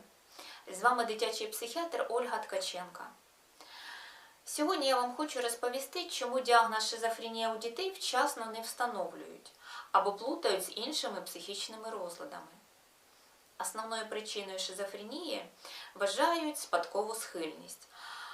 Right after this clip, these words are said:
Але однієї схильності замало. Повинен бути пусковий фактор, який спровокує розвиток хвороби. Наведу приклад. Потерта мотузка і є спадкова схильність.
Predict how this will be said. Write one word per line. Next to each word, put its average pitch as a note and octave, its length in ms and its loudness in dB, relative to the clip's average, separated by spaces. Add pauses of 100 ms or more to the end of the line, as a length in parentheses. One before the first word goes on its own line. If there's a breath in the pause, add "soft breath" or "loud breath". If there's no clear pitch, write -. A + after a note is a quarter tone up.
(540 loud breath)
Але G3+ 600 6
однієї A#3+ 420 2
схильності B3 580 -4
замало. F#3+ 540 2 (1040 loud breath)
Повинен C#4 640 2
бути C4 480 0
пусковий G#3+ 720 4
фактор, - 600 6
який G3+ 420 -2
спровокує F#3+ 840 2
розвиток E3+ 540 0
хвороби. D#3+ 540 -2 (600)
Наведу F3+ 340 0
приклад. - 560 -8 (720 loud breath)
Потерта B3+ 440 8
мотузка A3 680 0 (120)
і F#3+ 60 -12
є F3+ 280 -4
спадкова F#3 560 2
схильність. - 720 -8